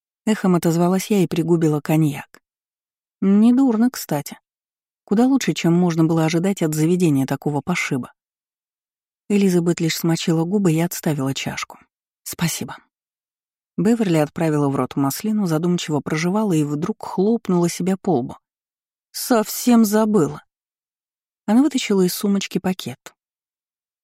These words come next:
Сквозь тонкую папирусную бумагу проглядывалось черное кружево. Я поспешно схватилась за чашку,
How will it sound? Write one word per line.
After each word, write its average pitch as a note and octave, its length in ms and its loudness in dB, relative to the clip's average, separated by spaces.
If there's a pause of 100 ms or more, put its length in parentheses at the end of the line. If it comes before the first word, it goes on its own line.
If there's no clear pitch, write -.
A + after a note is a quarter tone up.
(140)
Сквозь G#3 300 -4
тонкую B3 400 2
папирусную F3+ 680 0
бумагу G#3+ 400 2
проглядывалось F3+ 640 0
черное F3+ 460 0
кружево. B2+ 500 -6 (420)
Я F3+ 180 2
поспешно F#3+ 560 -4
схватилась F3+ 500 0
за F3 160 0
чашку, - 520 -4